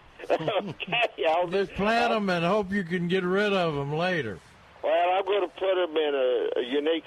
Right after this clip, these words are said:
Speaker 1: spot.
Speaker 2: Okay.
Speaker 1: Uh, the, the other thing is, uh, I, I was gonna ask y'all, uh, do you know what the large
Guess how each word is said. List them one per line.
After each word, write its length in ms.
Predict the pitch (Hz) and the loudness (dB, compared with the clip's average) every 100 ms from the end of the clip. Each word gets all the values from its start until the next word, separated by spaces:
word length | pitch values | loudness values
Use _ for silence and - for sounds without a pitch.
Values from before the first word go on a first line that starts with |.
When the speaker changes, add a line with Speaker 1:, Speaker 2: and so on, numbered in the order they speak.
| - | -6
Speaker 1:
spot. 420 | - 156 120 85 - - - - - - - | -2 0 0 -2 -8 -20 -20 -20 -20 -20 -14
Speaker 2:
Okay. 480 | 143 160 214 135 123 | -8 -6 -2 0 0
Speaker 1:
Uh, 200 | 104 95 - - - - | -2 -4 -6 -14 -20 -14
the, 100 | 123 | -2
the 520 | 135 127 110 117 147 | 0 2 2 2 2
other 160 | 220 220 - | 2 0 -2
thing 280 | 175 165 156 | 0 0 0
is, 340 | 151 151 143 143 | 0 0 0 -2
uh, 40 | |
I, 760 | 117 127 120 113 101 123 123 120 | 0 2 2 0 0 0 0 -2
I 120 | 120 | -2
was 200 | 131 127 120 | -2 -2 -2
gonna 220 | 147 139 | 0 2
ask 320 | 135 151 160 - | 2 0 -2 -6
y'all, 680 | 143 135 127 123 123 101 120 | -4 0 2 2 2 0 0
uh, 40 | 117 | -2
do 60 | 135 | -4
you 200 | 139 143 | -2 0
know 220 | 143 165 | 2 2
what 260 | 160 156 - | 2 -2 -2
the 80 | 110 | -4
large 1080 | 117 131 147 190 202 175 131 113 - - | 0 2 2 2 2 0 -2 -6 -8 -8